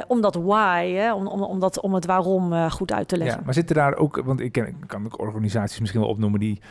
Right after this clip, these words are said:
Speaker 2: ja, best wel groot zijn, allemaal verschillende afdelingen hebben met verschillende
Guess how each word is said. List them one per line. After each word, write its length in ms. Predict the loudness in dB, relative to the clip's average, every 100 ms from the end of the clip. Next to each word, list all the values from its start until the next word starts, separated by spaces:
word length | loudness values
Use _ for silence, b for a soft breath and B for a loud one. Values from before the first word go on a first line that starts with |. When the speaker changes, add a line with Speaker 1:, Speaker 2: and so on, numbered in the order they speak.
| B B _
Speaker 2:
ja, 220 | -10 -10 -12
best 280 | -2 0 0
wel 80 | 0
groot 360 | 2 4 4
zijn, 320 | 4 2 2 2
allemaal 320 | 2 2 0
verschillende 640 | -2 -2 0 2 4 2
afdelingen 420 | 0 0 2 2 2
hebben 160 | 0 0
met 100 | -2
verschillende 540 | -4 -2 0 0